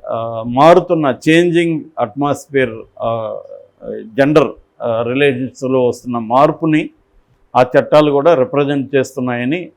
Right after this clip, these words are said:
ఆ, హోమ్ మినిస్టర్ కూడా ఆ మధ్య ఇంటర్వ్యూలో చెప్పారు. So, ఆ రకంగా మార్పులు వచ్చే కొద్దీ ఇటువంటివి చిన్నవే సిల్లీగా అనుకున్నవో, లేకపోతే చిన్నవి అను-, మైనర్ అనుకున్నవి కూడా, ఆ, సీరియస్గా తీసుకునే అవకాశాలు పెరుగుతున్నాయి.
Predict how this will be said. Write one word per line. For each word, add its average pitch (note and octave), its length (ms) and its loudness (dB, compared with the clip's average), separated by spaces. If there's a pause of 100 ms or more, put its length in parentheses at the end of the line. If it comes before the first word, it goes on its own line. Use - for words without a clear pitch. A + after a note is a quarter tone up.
(160)
ఆ, A#2 180 -4
హోమ్ C3+ 240 0
మినిస్టర్ C3+ 320 -4
కూడా A#2+ 220 0
ఆ - 20 0
మధ్య G#2+ 480 -2
ఇంటర్వ్యూలో A2+ 360 -6
చెప్పారు. A2 460 -8 (680)
So, E3 120 6
ఆ D#3+ 80 8
రకంగా F3 680 4
మార్పులు D#3 500 2
వచ్చే D#3+ 200 -6
కొద్దీ D#3 340 -4 (560)
ఇటువంటివి C3 880 -4 (120)
చిన్నవే E3+ 600 4
సిల్లీగా D#3+ 440 2
అనుకున్నవో, C#3+ 640 -2
లేకపోతే C3 340 0
చిన్నవి C3+ 420 -4
అను-, C3 200 -4
మైనర్ C#3+ 320 0
అనుకున్నవి C#3 460 -4
కూడా, D3+ 260 -2 (720)
ఆ, A2+ 360 -4 (220)
సీరియస్గా E3 540 2
తీసుకునే C#3 500 -6
అవకాశాలు A#2+ 640 -4 (260)
పెరుగుతున్నాయి. G2+ 500 -4